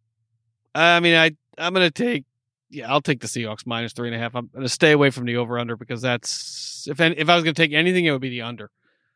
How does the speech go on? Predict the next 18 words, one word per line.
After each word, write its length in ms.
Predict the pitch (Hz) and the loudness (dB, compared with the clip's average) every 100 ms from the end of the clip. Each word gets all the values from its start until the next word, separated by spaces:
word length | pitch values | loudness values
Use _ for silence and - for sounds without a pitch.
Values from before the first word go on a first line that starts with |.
| _ _ _ | _ _ _
Uh, 220 | 139 147 147 | 2 4 4
Patriots 540 | 151 180 196 190 185 147 | 4 2 4 4 2 0
at 180 | 147 | -2
Chargers. 840 | - - - 123 131 127 98 - - _ _ _ - | -2 -10 -10 -8 -6 -6 -8 -12 -18 _ _ _ 2
Chargers 420 | 170 175 151 - | 4 6 2 -2
minus 460 | 123 143 160 151 | -2 2 2 2
four, 320 | - 160 135 123 | 2 4 4 4
over 140 | 143 | 2
under 140 | 139 127 | 2 0
forty-nine 480 | 156 147 135 131 | -2 -2 -2 -4
point 200 | 127 127 | -4 -4
five. 160 | 131 120 | -2 0
That 140 | 156 | 0
should 100 | - | 2
be 80 | 262 | 2
a 40 | 233 | 4
fun 180 | 247 220 | 2 4
game. 220 | 180 | 2